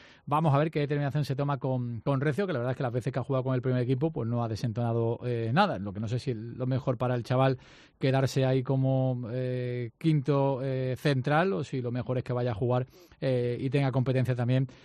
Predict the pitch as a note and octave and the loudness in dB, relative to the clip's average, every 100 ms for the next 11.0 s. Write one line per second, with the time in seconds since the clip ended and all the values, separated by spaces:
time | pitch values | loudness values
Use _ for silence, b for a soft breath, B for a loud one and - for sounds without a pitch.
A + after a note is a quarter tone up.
0 | B - C#3 C3 C#3 C#3+ C3 C3+ B2 C#3 | B -2 0 2 2 2 0 0 0 0
1 | C3+ C3+ - B2 B2+ A#2+ A#2+ A2+ G#2+ B2 | 2 0 0 0 0 0 -2 -2 -2 0
2 | B2 C3 C3+ B2+ C3 B2 A#2+ B2 B2 B2+ | 2 2 2 0 0 0 0 -2 0 0
3 | A#2 A2+ A#2+ A2 G2 G2+ G2+ B B B | 0 0 0 -2 -2 -2 -2 B B B
4 | - G3 F3+ F#3 F#3 E3+ G3 G3+ G3+ F#3+ | 0 2 4 4 4 4 4 4 4 4
5 | E3+ G3 G3+ G3+ G3+ F3 A3+ A3+ A#3 G#3+ | 2 2 2 2 2 0 0 2 2 2
6 | E3+ F3 E3 F3 E3+ E3 E3 E3 E3 D#3+ | 0 0 0 2 2 2 2 4 4 2
7 | E3 D#3+ D#3+ E3+ E3 B B B C#3 C#3+ | 2 2 2 2 0 B B B -2 0
8 | C#3+ E3 D#3+ D#3+ D#3+ D#3 D3+ C#3+ C#3 B2+ | 4 4 4 4 4 4 4 2 0 0
9 | D3 D3+ D#3 D#3+ C#3 F3+ G3+ D#3+ D3+ C#3+ | 0 2 2 2 4 4 4 2 2 2
10 | D3 C#3+ C#3+ C#3 - C#3+ C3+ C3 C3 B2+ | 0 0 0 0 -2 -4 -2 -2 -2 -4